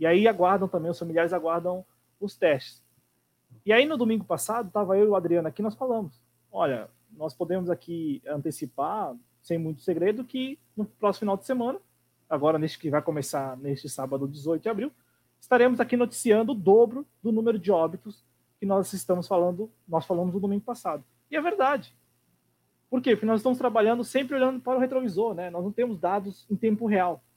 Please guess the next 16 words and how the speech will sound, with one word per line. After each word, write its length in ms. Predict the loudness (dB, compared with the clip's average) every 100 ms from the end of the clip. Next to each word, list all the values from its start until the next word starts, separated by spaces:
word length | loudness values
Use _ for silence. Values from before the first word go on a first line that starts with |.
| _ _ _ _ _ _ _ _ 0
Aliás, 400 | 4 6 6 6
é 80 |
um 140 | 4 4
ponto 280 | 2 0 -2
que 120 | -4
o 40 |
ministro 440 | 2 2 2 2 2
agora, 340 | 4 2 2
o 20 |
mini-, 220 | -2 -6
novo 260 | -2 -2 -2
ministro, 380 | -4 -4 -4 -6
fala 240 | -2 0
bastante, 500 | 0 -2 2 0 0
né? 120 | -10
Precisa 340 | -10 -10 -10